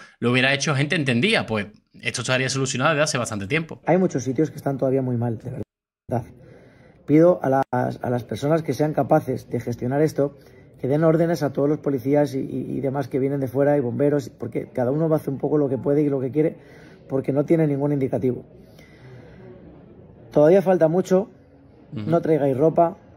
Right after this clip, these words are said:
Speaker 2: eh, esto es un caos, se está tirando comida y ropa.
Speaker 1: Este es el tema, es lo que estaba diciendo, es que hay excedente de comida, de ropa, lo están avisando, es que llega un punto que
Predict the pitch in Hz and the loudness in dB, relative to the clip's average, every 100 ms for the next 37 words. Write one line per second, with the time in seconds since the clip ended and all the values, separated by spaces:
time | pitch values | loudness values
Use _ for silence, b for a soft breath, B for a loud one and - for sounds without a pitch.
0 | - - - - - - 139 139 139 139 | -20 -20 -20 -20 -10 -2 0 2 2 0
1 | 139 131 - - - 151 156 151 139 123 | 0 -2 -8 -20 -8 -6 -4 -4 -4 0
2 | 143 160 - - - 131 127 151 147 151 | 0 0 -8 -20 -10 -6 0 2 4 2
3 | 151 147 143 143 143 151 143 135 143 143 | 2 0 0 -2 2 2 4 2 2 0
4 | 143 139 135 - - - _ - 135 135 | 2 2 0 -6 -18 -20 _ -2 0 0
5 | 151 143 - 139 131 110 113 120 123 127 | 0 0 2 0 2 0 0 -2 0 2
6 | 127 - 127 127 110 101 127 123 135 135 | 2 0 0 0 0 -2 0 0 0 -2
7 | 127 127 135 131 127 107 110 113 113 110 | -2 0 0 -2 -2 -4 -2 0 0 0
8 | 101 101 110 120 113 110 B B B 104 | -2 -4 -2 0 0 0 B B B -8
9 | 107 117 123 123 127 120 113 104 117 120 | -4 0 0 0 0 0 -2 -4 -2 0
10 | 120 107 123 123 123 120 117 104 | 0 -2 -4 -2 -2 0 0 0